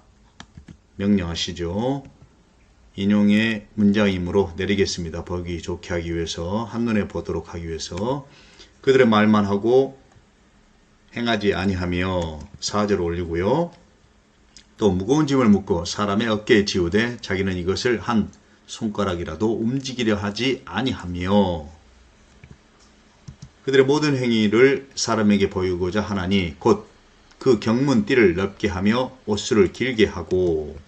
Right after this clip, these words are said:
육 절, 잔치의 윗자리와 회당의 높은 자리와. 칠 절,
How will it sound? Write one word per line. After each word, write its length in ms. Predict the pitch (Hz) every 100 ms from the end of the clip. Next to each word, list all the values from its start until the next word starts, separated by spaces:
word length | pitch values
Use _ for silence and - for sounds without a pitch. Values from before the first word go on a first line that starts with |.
| - _ _ _ _ _ -
육 180 | - -
절, 420 | 80 98 147 147 - - _
잔치의 580 | - 107 - 135 120 107
윗자리와 840 | 131 - 120 104 98 107 113 110
회당의 280 | 120 117 107
높은 480 | 95 101 - 139 143
자리와. 680 | 117 87 85 90 85 78 73 - _ - _ _ _
칠 240 | - 107
절, 460 | - 82 104 147 165